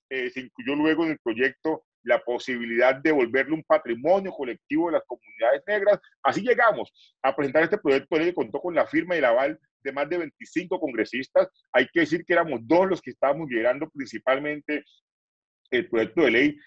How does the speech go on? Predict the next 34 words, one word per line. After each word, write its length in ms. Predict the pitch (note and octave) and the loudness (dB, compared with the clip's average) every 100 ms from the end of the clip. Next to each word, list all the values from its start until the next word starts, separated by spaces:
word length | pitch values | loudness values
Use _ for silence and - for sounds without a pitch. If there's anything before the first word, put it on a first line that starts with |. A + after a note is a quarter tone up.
| _ | _
el 160 | B2 - | -8 -6
suscrito 340 | A2 G#2+ E3 | -8 0 2
John 100 | E3+ | 4
Arley 220 | C3+ A#2 C#3+ | 4 4 2
Murillo 280 | D3+ E3 | 0 4
Benítez 440 | C#3 B2 D3+ F3 - _ _ | 2 2 0 -2 -4 _ _
y 440 | C#3+ C3 B2 B2 D3 - | -2 0 0 -4 -6 -8
el 160 | - A#2 | -6 -4
doctor 300 | A#2+ C#3+ C#3+ | -2 0 0
Reyes 260 | D3 D#3+ | 0 -2
Curi, 320 | - F#3 F3 - | -2 0 0 0
también 320 | A2 A#2+ C3+ | -2 -2 -4
del 140 | D3 | -4
Valle 280 | C#3+ C3+ D3 | -2 -2 -2
del 140 | A#2+ | -4
Cauca, 420 | - A#2 C3 F3 F#3 - - | -2 -4 -4 -8 -10 -14 -4
y 100 | D3+ | -2
nos 120 | C#3 | -2
acompañaron 600 | B2+ A#2+ - A#2 C#3+ F3+ | -2 -4 0 2 2 2
más 160 | F3 E3 | -2 -2
de 100 | F#3 | -4
veinticinco 680 | D#3+ A#2+ B2+ - G3 G3 D#3+ | -6 -8 -18 -12 -10 -4 -2
congresistas 640 | C#3+ A#2 A2+ D3 - - - _ | 0 -2 0 -2 0 -4 -6 _
que 80 | - | -6
ayudaron 360 | B2+ A#2+ C#3+ E3+ | 0 4 4 2
a 20 | |
impulsar 500 | C#3+ - A#2+ C3+ B2+ | -4 -6 -2 0 0
la 100 | D#3+ | 0
iniciativa, 600 | D#3+ A#2 A2 B2 D3+ G3+ - - - | -4 -6 -4 -2 -2 -2 -6 -16 -4
eh, 220 | B2+ C3 | -4 -2
que 80 | C#3+ | -6
en 140 | C#3 | -6
cuarto 420 | - G#3 G#3 G#3+ G#3+ | -2 0 0 -4 -4
debates 540 | C#3 C3+ C#3+ F3+ D#3+ | -2 -4 -4 -10 -14